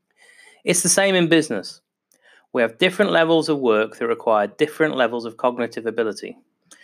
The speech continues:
Some tasks you can do almost on autopilot without thinking about them. Some require intense concentration, lack of distraction, and the ability to think deeply. If you don't give your brain time to recover, then your cognitive abilities will become like the overused muscle.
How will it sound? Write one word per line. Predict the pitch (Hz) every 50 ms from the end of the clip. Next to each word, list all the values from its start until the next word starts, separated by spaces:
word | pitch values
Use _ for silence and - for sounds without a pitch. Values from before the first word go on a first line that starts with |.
| - - - -
Some | - - - 214 220
tasks | 208 208 180 180 175 180 - - -
you | 147
can | - 143 131
do | 135 139 139
almost | 143 156 165 165 160 156 - 139
on | 131
autopilot | 131 131 127 120 - 113 - 113 110 107 107 110 -
without | 120 117 117 113 110 -
thinking | - 120 107 - 117 110
about | 104 101 101 101 - -
them. | 110 104 - _ _ _ _ _ _ _ _ _
Some | _ - - - 147 147 180 190
require | 185 175 175 - 110 110 117 131
intense | 143 139 - - - 123 127 123
concentration, | - - - 143 143 - - 147 131 - 156 170 196 202 - 131 107 104
lack | 101 104 113 123 127 -
of | - 123
distraction, | 123 123 - - - 156 165 - - - - 127 123
and | 123 123 123
the | 117
ability | 120 120 135 131 135 131 - - 151
to | - 156
think | 151 - - 113 107 107 - _
deeply. | - 165 156 156 - 107 92 87 - _ _ _ _ _ _ _ _ _ _ _ _ _ _ _ _ _
If | - 165 - 208
you | 226
don't | 233 254 247 240
give | 202 214 190 170
your | 185 170
brain | 147 - 143 139 139 143 143
time | 131 - 127 123 123 120
to | 120 -
recover, | 110 110 - - - 110 98 104 98
then | 104 120 135
your | 147 151 151 147
cognitive | 147 151 - - 180 180 185 185 180 180 180 160
abilities | 151 143 - 139 127 110 117 - 104 110 104 -
will | 107
become | 107 113 104 - 131 123 120
like | 117 113 110 113
the | 113 110
overused | 113 113 110 113 113 117 117 110
muscle. | 131 139 135 - - 101 90 -